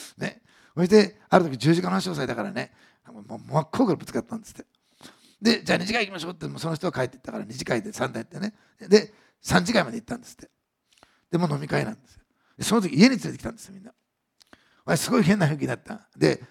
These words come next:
もうストレスが溜まってる。ご主人は、いいご主人なんですよ。よく仕事をする。でも、ストレスが溜まってる。ま、まあ、主婦ですよね。あの、いろいろあるんでしょう。ね。お前だね、なんか変な雰囲気になったんですって。で、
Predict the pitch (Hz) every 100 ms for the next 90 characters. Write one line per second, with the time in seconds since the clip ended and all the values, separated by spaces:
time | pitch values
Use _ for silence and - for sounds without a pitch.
0 | - 131 - 226 143 131 185 180 156 -
1 | 127 139 165 143 117 _ _ - 226 160
2 | 147 127 151 180 165 135 123 143 131 120
3 | 123 139 160 - _ - - 233 151 139
4 | 170 - 120 104 113 _ _ _ - 120
5 | - 175 143 - 104 147 - - 214 139
6 | 135 160 110 - 214 _ _ _ 127 -
7 | _ _ _ _ - 151 175 170 123 113
8 | _ _ 127 110 254 226 143 151 120 117
9 | 110 - - 123